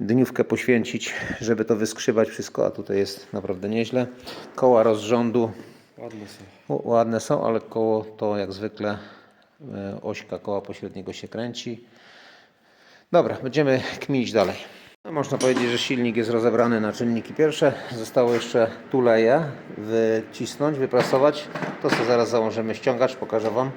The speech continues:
Speaker 1: jak go znajdę, był nieużywany. Ło, nie wiem kiedy ostatnio. Dobra, co do wału. Wał wychodzi na to, że w nominale, bo czopy główne mamy siedemdziesiąt, e,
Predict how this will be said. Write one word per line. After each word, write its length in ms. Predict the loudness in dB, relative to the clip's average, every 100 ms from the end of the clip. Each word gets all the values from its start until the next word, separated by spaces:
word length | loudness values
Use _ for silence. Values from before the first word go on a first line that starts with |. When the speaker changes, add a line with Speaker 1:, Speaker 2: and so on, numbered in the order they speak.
| -12 -18 -18 -18 -18 -20 -18 -2
Speaker 1:
jak 160 | -2 0
go 100 | -2
znajdę, 380 | 2 2 0
był 160 | -2 -4
nieużywany. 640 | -4 -2 -2 -2 -2 -2 -6 -10 -10 -4 -2 -2 -6 -10 -2
Ło, 260 | 2 2 0 -6
nie 140 | -4
wiem 100 | -2
kiedy 340 | -2 -2 -6 -12
ostatnio. 420 | -16 -6 -6 -6 -10 4
Dobra, 300 | 4 4 -6 -10 -16 -16 -12
co 140 | 2 4
do 120 | 6
wału. 340 | 6 6 4 -2 -12 -18 -4
Wał 360 | 2 6 6 4 -2 -4
wychodzi 340 | 2 2 4
na 100 | 2
to, 120 | 4 2
że 140 | 2
w 60 | 4
nominale, 600 | 2 4 4 6 6 6
bo 320 | 6 6 4 2
czopy 220 | 2 4 2
główne 320 | 2 2 2
mamy 240 | 4 2
siedemdziesiąt, 800 | 2 4 4 2 0 2 0 0 -6 -8 -8 -8 -14 -16 -18 -18 -18 -6
e, 280 | 0 0